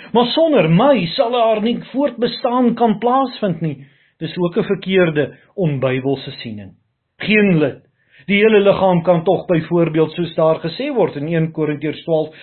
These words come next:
byvoorbeeld nie net oog wees nie. Want waar sou die gehoor wees?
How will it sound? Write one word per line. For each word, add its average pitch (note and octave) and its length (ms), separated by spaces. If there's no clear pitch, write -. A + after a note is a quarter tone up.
byvoorbeeld A#3+ 580
nie A#3 120
net A3+ 260
oog C#4 300
wees - 380
nie. - 140
Want C#4+ 180
waar B3 280
sou B3+ 220
die C4 100
gehoor C4 480
wees? - 460